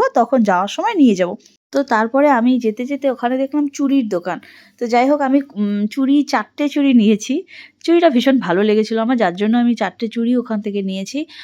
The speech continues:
আর হচ্ছে গিয়ে দেখো, এদিকে নাগরদোলা, বড় বড় নাগরদোলা, আরও কী কী সব, মানে খেলনার এসে বসেছে। আর দেখো, তৃতীয় গুহা, এখানে তোমরা দেখতে পেয়েছো, এই যে দেখো, তৃতীয় গুহা,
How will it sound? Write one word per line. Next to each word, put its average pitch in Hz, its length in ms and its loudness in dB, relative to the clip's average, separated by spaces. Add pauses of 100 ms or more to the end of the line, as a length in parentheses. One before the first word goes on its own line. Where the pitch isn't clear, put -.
(160)
আর 202 260 0
হচ্ছে 226 240 -2
গিয়ে 269 160 0
দেখো, 226 220 0
এদিকে 240 280 0
নাগরদোলা, 208 600 0
বড় 180 240 -2
বড় 214 180 -2
নাগরদোলা, 196 640 -2 (160)
আরও 302 140 0
কী 302 180 -8
কী 311 120 -6
সব, 277 260 0
মানে 262 220 0
খেলনার 226 400 -4
এসে 247 140 -4
বসেছে। 233 340 -4
আর 226 160 -2
দেখো, 170 220 -6 (140)
তৃতীয় 294 440 0
গুহা, 185 340 -6 (420)
এখানে 302 320 -4
তোমরা 302 200 -2
দেখতে 294 240 -6
পেয়েছো, 381 220 -2
এই 214 120 2
যে 208 80 0
দেখো, 196 160 -6
তৃতীয় 285 400 0
গুহা, 196 260 -2